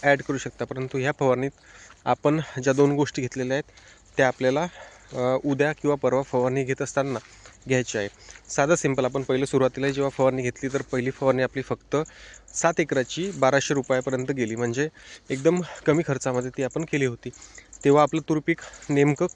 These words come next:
कणावर होतं, अळीचा कुठलाही प्रादुर्भाव नव्हता. त्याच्यामध्ये जी पाने गुंडाळणारी अळी होती, तिचा पूर्ण नायनाट झाला होता, ती गोष्ट केली. त्यानंतर पंधरा दिवसांनी, अ, सॉरी, आठ ते नऊ दिवसांनी आपण दुसरी फवारणी घेतली होती. आता पहिल्या फवारणीत आपण काय घेतलं,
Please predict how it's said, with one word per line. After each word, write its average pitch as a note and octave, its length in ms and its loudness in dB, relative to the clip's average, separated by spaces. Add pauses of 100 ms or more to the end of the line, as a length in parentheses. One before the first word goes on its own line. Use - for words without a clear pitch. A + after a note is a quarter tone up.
कणावर D3 300 6
होतं, D3 280 0 (440)
अळीचा C#3+ 280 4
कुठलाही D3 320 2
प्रादुर्भाव C3+ 440 2
नव्हता. C#3+ 360 2 (800)
त्याच्यामध्ये D3 440 0
जी D3 120 -2
पाने C#3+ 300 4
गुंडाळणारी C#3+ 540 0
अळी C#3 160 2
होती, D3+ 300 -2 (240)
तिचा C3+ 240 -2
पूर्ण C#3 200 0
नायनाट C#3 380 0
झाला D#3+ 180 -4
होता, G#2+ 200 -4 (580)
ती D#3+ 60 6
गोष्ट C#3+ 320 2
केली. C3+ 200 -2 (340)
त्यानंतर C3+ 400 0
पंधरा D3 340 0
दिवसांनी, D3 540 0 (540)
अ, B2+ 220 -6
सॉरी, C#3 220 2 (480)
आठ D3 200 4 (100)
ते F#3 60 4
नऊ F3 240 2
दिवसांनी E3 380 2
आपण E3 220 0 (320)
दुसरी D3 300 0
फवारणी C#3+ 300 0
घेतली B2+ 200 -4
होती. - 120 -6
आता C#3 80 -6
पहिल्या D3 300 4
फवारणीत D3 280 2
आपण D3 160 -2
काय D3+ 180 0
घेतलं, C#3+ 280 -4